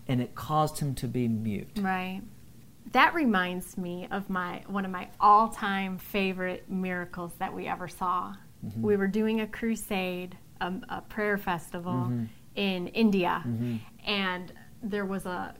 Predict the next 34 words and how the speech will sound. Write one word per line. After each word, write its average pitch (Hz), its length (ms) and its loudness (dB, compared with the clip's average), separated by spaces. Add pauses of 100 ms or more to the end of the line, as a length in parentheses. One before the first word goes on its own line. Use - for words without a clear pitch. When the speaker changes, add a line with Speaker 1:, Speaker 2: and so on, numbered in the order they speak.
Speaker 2:
girl 226 240 0
there. 185 240 -2
She - 220 -6
was 202 220 -4
twelve 226 500 0
or 214 100 -2
thirteen - 580 -4
years 180 260 -6
old, 175 380 -6 (140)
Speaker 1:
Mm-hmm. 175 40 -6 (140)
Speaker 2:
and 175 180 -6
she 226 240 -2
was 180 220 -4
born 190 840 -2 (480)
deaf 208 360 6
and 233 320 0
mute. 170 320 -4
Speaker 1:
Mm-hmm. 110 260 -2 (300)
Speaker 2:
She - 260 -2
had 220 240 4
never 214 500 2
made 196 420 2 (220)
any 254 320 2
sound 208 560 -4
Speaker 1:
Mm-hmm. 113 240 0 (360)
Speaker 2:
out 202 160 6
of 196 100 0
her 226 120 -2
mouth. 175 420 -2
She 208 120 -8
had 190 180 -2
never 208 260 -2
heard 190 300 -4
anything. 170 640 -10